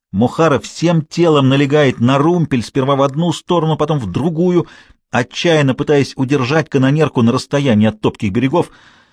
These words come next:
Наконец по низу удаётся поймать Шкот, и парус в восьми или десяти местах, продранный пулями, вновь наполняется ветром.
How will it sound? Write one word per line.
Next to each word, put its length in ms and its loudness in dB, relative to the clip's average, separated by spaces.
Наконец 360 0
по 120 0
низу 280 0
удаётся 400 0
поймать 460 2
Шкот, 420 -4
и 140 -6
парус 540 -2
в 240 -8
восьми 420 0
или 300 -2
десяти 320 -4
местах, 380 0
продранный 440 0
пулями, 380 2
вновь 340 0
наполняется 560 0
ветром. 380 -4